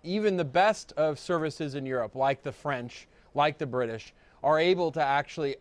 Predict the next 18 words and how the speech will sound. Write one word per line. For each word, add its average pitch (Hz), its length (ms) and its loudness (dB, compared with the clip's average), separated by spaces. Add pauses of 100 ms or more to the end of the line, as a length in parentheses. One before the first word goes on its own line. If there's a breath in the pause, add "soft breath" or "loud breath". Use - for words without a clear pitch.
understand 151 760 -2
the, 139 200 2
the 131 100 -6
threats 147 400 0
in 139 60 -6
their 131 120 -6
midst. 127 460 -6 (400 soft breath)
And 147 180 -4
so 156 380 2
this 170 300 2
is 170 180 2
an 151 160 -4
important 160 380 2
episode 160 420 0
in 131 80 -2
that 135 240 -4
they've 135 300 -4
captured 156 580 -2